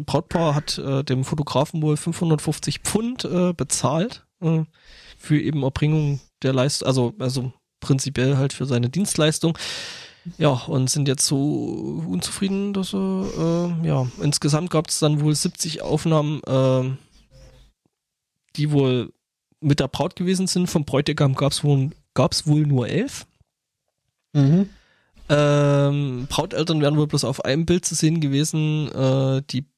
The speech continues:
Speaker 1: Eltern des Bräutigams wohl gar nicht. Ähm, ja, ähm, würd ich sagen, failed. Ja, und, ähm, das, äh, meinen eben auch das Brautpaar und, äh, möchte jetzt <laughs> gerne das Geld zurückhaben.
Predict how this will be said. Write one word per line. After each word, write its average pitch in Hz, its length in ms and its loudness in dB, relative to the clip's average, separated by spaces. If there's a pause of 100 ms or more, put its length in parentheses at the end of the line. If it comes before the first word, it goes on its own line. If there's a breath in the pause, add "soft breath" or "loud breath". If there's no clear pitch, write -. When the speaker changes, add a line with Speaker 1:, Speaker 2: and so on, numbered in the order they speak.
(140)
Speaker 1:
Eltern 143 300 0
des 131 180 0
Bräutigams 151 880 -2
wohl 127 200 2 (140)
gar 117 240 0
nicht. 254 540 -2
Ähm, 180 500 2 (2000 soft breath)
ja, 117 280 2 (300 loud breath)
ähm, 147 480 2 (140)
würd 123 120 -2
ich 151 100 -2
sagen, 170 440 0 (680 loud breath)
failed. 117 580 0 (1000 loud breath)
Ja, 139 120 2 (100)
und, 131 240 -4
ähm, 123 300 0
das, - 280 -4
äh, 120 100 -4
meinen 123 240 0
eben 120 160 -4
auch - 140 -8
das - 160 -6
Brautpaar 120 460 -2
und, 113 260 -6
äh, 110 200 -6 (160)
möchte - 260 -6
jetzt - 240 0
<laughs> 139 180 2
gerne 127 40 -2
das 120 180 -2
Geld 147 160 -4
zurückhaben. 127 500 0